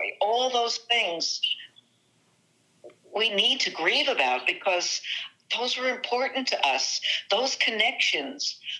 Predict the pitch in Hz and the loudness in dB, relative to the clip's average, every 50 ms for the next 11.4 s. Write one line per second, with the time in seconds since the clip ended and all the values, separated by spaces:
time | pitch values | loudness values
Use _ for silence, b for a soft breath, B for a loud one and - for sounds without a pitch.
0 | B _ 202 220 233 - - - 247 220 202 202 196 220 240 254 240 185 - 135 | B _ 0 0 2 2 0 0 0 2 2 2 4 4 4 2 2 2 2 2
1 | 131 117 - - - - _ _ _ - - - - 190 208 - - - - - | 0 0 -2 -4 -8 -12 _ _ _ -16 -14 -2 2 2 2 2 2 0 0 2
2 | 214 220 220 226 220 214 202 180 175 - - - - - 202 220 226 214 - 123 | 2 2 2 2 0 0 0 0 0 -2 -4 -8 -4 -2 0 0 0 0 0 -2
3 | 107 - - - - - - - - _ _ _ _ _ B B B B B _ | -2 -4 -6 -8 -8 -8 -10 -16 -20 _ _ _ _ _ B B B B B _
4 | _ _ _ _ _ _ _ _ _ - - 185 180 196 220 220 - 240 226 220 | _ _ _ _ _ _ _ _ _ -4 0 2 4 4 4 2 2 2 2 2
5 | 214 196 - - - 202 196 196 - 180 170 - - 202 196 180 156 147 135 - | 0 0 -2 -2 0 0 0 0 -4 -10 -14 -2 0 2 2 2 0 0 -2 -2
6 | - - - 165 160 170 165 165 151 - B B B B B B B B _ - | 0 0 0 2 2 0 -2 -2 -6 -8 B B B B B B B B _ 0
7 | 208 214 233 214 196 196 - - - - - 160 - 208 220 262 285 285 269 247 | 2 4 4 4 4 2 2 0 0 -2 -2 0 0 2 2 4 4 4 4 4
8 | 233 247 254 233 226 226 190 - - 226 240 233 220 202 185 190 220 220 220 214 | 4 4 2 0 -2 -4 -4 -2 0 2 2 4 2 2 2 2 0 0 -2 -4
9 | 196 208 196 202 - 196 196 190 196 208 208 - - 175 180 208 233 226 220 208 | -2 -2 -2 -2 -4 -8 -4 -2 -2 -2 -2 -4 -8 -6 -4 -4 -2 -2 -2 -2
10 | 208 202 202 202 208 202 196 196 196 190 - - 202 202 202 196 190 196 196 190 | 0 0 2 2 2 2 2 2 0 0 0 0 0 2 2 2 2 0 0 0
11 | 190 190 180 180 175 - - | -2 -6 -8 -8 -10 -12 -12